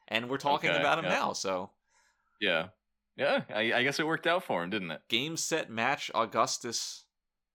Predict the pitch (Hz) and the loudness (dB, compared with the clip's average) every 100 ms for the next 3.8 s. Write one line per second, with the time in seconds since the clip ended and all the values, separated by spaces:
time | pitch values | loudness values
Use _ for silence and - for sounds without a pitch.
0 | - 110 90 98 95 92 160 147 - 110 | -10 -10 -8 -2 -2 -2 -6 -8 -6 -4
1 | - 127 120 - 90 104 _ _ _ _ | -2 -2 -2 -4 -8 -12 _ _ _ _
2 | _ _ _ _ _ _ 190 180 - 147 | _ _ _ _ _ _ -4 -2 0 -2
3 | - - 160 - - - 120 - | -2 0 0 -2 -10 -8 -8 -8